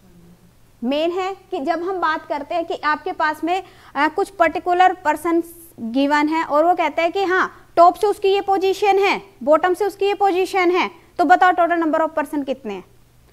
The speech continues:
या फिर left से ये particular position है, right से एक particular position given है, तो कहते हैं बताओ अब कितने person हैं। या फिर अगर वो अपनी position change कर लेते हैं तो उनकी position change हो जाती है। जैसे मान लो एक left से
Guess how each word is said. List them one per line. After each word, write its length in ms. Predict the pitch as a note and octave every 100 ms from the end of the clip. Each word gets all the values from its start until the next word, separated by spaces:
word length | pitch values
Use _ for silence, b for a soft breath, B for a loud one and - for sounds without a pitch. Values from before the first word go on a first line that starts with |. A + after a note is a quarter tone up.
| b b
या 140 | B3 C4
फिर 140 | D#4
left 340 | D#4 D4 E4 E4+
से 240 | G#4 G4 G4+ -
ये 100 | C#4+
particular 440 | D#4 E4 F4+ F#4
position 560 | F4+ F4+ E4 E4+ F#4 E4
है, 100 | E4+
right 320 | C4 C#4 E4
से 140 | - F#4
एक 120 | F#4
particular 520 | E4 D#4 D#4+ E4+ E4+
position 520 | D#4+ D#4 D#4 E4 D#4
given 340 | D4 D4+ C#4+ C#4
है, 120 | B3+ b b b b b _ _ _
तो 100 | E4
कहते 240 | E4+ D#4 F#4+
हैं 80 |
बताओ 280 | D#4+ E4 F#4
अब 120 | F4+
कितने 260 | F#4 G4 F4+
person 400 | E4+ D4 D4+ A3+
हैं। 120 | G#3 - _ _ _ - b b -
या 160 | C#4+ D#4+
फिर 140 | G#4+
अगर 200 | F#4 F#4+
वो 80 | G4+
अपनी 220 | G4 G4+
position 480 | G#4 F4 F4+ F#4 G4+
change 320 | F#4+ F4+ F4+
कर 200 | - F#4
लेते 300 | F4 F4+ F4+
हैं 300 | F#4 G4 C#4 B B F4
तो 80 |
उनकी 160 | G4 F#4+
position 460 | F#4 F4+ F#4 G4 F#4
change 300 | F#4+ F4 E4
हो 80 |
जाती 400 | D#4 C#4+ C#4 D4+
है। 100 | A3 - _ - _ _ _ _ _ -
जैसे 220 | G3+ A3
मान 220 | C4+ C#4 C#4+
लो 100 | C#4
एक 200 | C#4 C#4
left 260 | A#3+ B3
से 160 | -